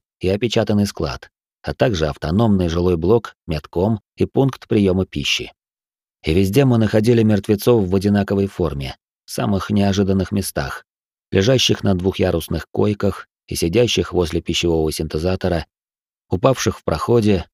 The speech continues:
и даже по-прежнему занимавших кабинку очистителя. Жутковатая картина ждала на командном посту. Сидящий в покосившемся кресле перед консолью скелет в массивных наушниках, так и не снявший руки с пульта управления.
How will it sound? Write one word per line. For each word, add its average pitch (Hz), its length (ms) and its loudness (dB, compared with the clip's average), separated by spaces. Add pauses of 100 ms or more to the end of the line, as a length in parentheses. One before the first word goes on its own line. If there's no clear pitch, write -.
(180)
и 98 80 -2
даже 131 260 2
по-прежнему 123 600 2
занимавших 107 640 0
кабинку 92 540 -2
очистителя. 73 760 -8 (840)
Жутковатая 127 640 2
картина 123 500 2
ждала 113 340 2
на 110 120 2
командном 101 600 2
посту. - 480 -6 (560)
Сидящий 123 560 2
в - 60 -8
покосившемся 104 720 0
кресле 104 380 0
перед 90 260 -2
консолью 101 520 -2
скелет 95 500 -4
в 90 120 -4
массивных 98 500 -2
наушниках, 92 720 -4 (280)
так 120 200 0
и 120 40 2
не 117 100 2
снявший 110 460 2
руки 123 300 2
с - 80 -4
пульта 95 340 0
управления. 85 760 -2